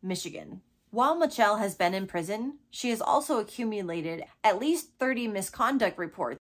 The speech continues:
She was accused of assaulting and spitting on other prisoners, using cans to throw urine and feces at the correctional officers, and even hitting police personnel as well.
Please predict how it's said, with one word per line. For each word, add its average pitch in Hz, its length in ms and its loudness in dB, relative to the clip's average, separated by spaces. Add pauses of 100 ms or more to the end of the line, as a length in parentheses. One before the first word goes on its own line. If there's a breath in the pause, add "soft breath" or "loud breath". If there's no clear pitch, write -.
(120)
She - 180 -2
was 262 140 2
accused 254 380 -4
of 202 80 -4
assaulting 254 520 -2
and 233 120 -4
spitting 202 680 -4 (220)
on 226 120 8
other 214 220 4
prisoners, 180 800 -4 (460)
using 262 480 2
cans 220 560 0
to 220 120 -8
throw 214 280 -2
urine 208 320 0
and 175 180 -4
feces 175 640 -4 (100)
at 180 140 2
the 185 80 -6
correctional 208 560 -4
officers, 135 840 -12 (180)
and 240 200 0
even 294 260 0
hitting 233 380 -2
police 214 320 -8
personnel 196 580 -2
as 156 140 -8
well. 165 420 0